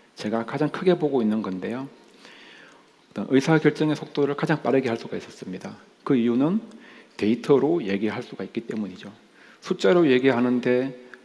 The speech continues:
다른 얘기를 할 수 있는 사람들은 별로 없을 거라고 생각을 하고 있는데요. 이런 데이터와 지표, 숫자로 얘기할 수 있다는 그런 협업 문화가 만들어지고, 그래서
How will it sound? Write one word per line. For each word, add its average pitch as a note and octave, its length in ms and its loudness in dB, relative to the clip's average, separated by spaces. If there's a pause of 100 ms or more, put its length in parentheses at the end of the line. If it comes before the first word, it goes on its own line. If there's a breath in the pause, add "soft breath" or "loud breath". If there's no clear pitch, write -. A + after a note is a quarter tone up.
다른 B2 420 2
얘기를 G#2+ 260 2
할 A2 60 -2
수 - 60 -12
있는 A#2 120 -2
사람들은 A2 380 -6
별로 A2+ 200 -6
없을 A2 240 -8
거라고 A2+ 220 -6
생각을 G#2 320 -6
하고 B2 240 -8
있는데요. F#2+ 460 -10 (760 loud breath)
이런 E3 340 4
데이터와 D#3 1040 4
지표, - 480 -2 (300)
숫자로 E3 480 2
얘기할 A#2+ 260 4
수 A#2+ 100 -8
있다는 G#2 540 -8
그런 G#2 420 -6
협업 D#3 320 2
문화가 G2+ 500 -8 (920 soft breath)
만들어지고, A2+ 880 0
그래서 G#2+ 480 -6